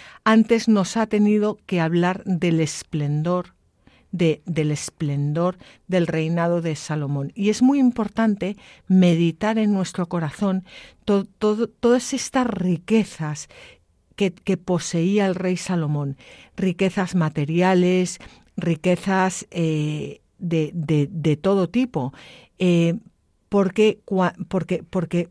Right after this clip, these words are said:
vamos a ver la, la, la, el gran abismo que va a haber entre la riqueza de este rey y entre la debilidad de este rey.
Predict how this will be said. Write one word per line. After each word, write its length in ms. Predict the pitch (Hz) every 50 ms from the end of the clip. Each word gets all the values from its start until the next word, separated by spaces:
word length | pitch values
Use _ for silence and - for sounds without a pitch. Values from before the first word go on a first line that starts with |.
| _ -
vamos 500 | 185 170 175 180 190 202 220 240 - -
a 60 | 233
ver 260 | 233 233 226 - -
la, 480 | - 175 190 190 185 175 170 160 156 - -
la, 1000 | 180 170 160 156 156 156 151 - - 110 107 170 170 165 160 147 143 147 139 - -
la, 440 | 165 160 151 147 139 135 127 131 139 - _ - - - - - - -
el 180 | 175 180 180
gran 300 | 175 196 190 214 226 240
abismo 560 | 247 240 240 247 220 - - - 220 208 202
que 80 | 202 214
va 80 | 202 202
a 60 | 202
haber 240 | 208 214 214 208 - - - - _ _
entre 540 | 202 202 196 180 - 175 165 156 156 - _
la 180 | 180 160 165 160
riqueza 540 | - 165 156 151 - 208 208 - - 220
de 80 | 214 220
este 300 | 208 208 - - 220 202
rey 400 | 202 208 214 214 208 220 - _
y 220 | - 190 185 185 202
entre 340 | 202 208 202 202 185 214 208
la 180 | 196 175 165
debilidad 640 | 160 160 151 151 147 143 143 139 139 147 151 151 151
de 100 | 170 165
este 300 | 151 - - _ 143 135
rey. 360 | 131 131 131 127 113 - -